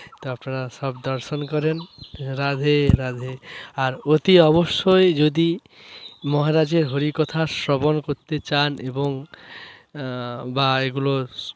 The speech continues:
মানে ভালো লেগে থাকে আপনাদের, অতি অবশ্যই চ্যানেলটি সাবস্ক্রাইব করে দেবেন। রাধে রাধে। এটা একটা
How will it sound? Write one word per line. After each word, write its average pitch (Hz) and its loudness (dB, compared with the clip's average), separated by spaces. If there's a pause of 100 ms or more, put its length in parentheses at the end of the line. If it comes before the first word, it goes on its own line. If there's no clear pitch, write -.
(160)
মানে 135 -8 (180)
ভালো 139 4
লেগে 160 6
থাকে 139 -6
আপনাদের, 127 -4 (120)
অতি 156 2
অবশ্যই 147 2
চ্যানেলটি 127 -8
সাবস্ক্রাইব - -8
করে 123 -8
দেবেন। 123 -10 (720)
রাধে 139 4
রাধে। 123 -6 (580)
এটা 147 2
একটা 143 -4